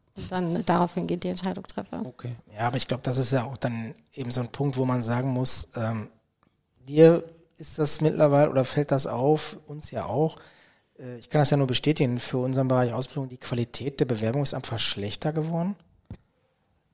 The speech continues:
Speaker 3: Und da muss man sagen, die, also die Quantität ist da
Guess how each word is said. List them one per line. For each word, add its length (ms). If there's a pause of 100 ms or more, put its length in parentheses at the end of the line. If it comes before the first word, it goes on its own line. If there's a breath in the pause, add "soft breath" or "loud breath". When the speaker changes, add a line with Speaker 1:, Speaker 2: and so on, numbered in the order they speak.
(200)
Speaker 3:
Und 520 (480)
da 100
muss 240
man 180
sagen, 600 (720 loud breath)
die, 540 (760)
also 180
die 100
Quantität 560
ist 220
da 420